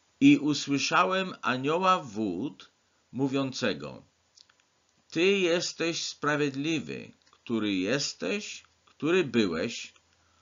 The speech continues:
o święty, że tak osądziłeś”. Jezus jest wiecznie istniejącym Bogiem,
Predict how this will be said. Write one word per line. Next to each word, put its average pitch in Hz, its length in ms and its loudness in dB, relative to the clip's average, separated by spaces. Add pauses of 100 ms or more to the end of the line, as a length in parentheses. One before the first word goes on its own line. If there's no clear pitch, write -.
(360)
o 165 220 4
święty, 110 840 -2 (220)
że 113 240 -2
tak 92 320 -4
osądziłeś”. 87 840 -10 (1300)
Jezus 165 880 4
jest 135 480 2
wiecznie 160 880 -2
istniejącym 151 1080 -4
Bogiem, 82 600 0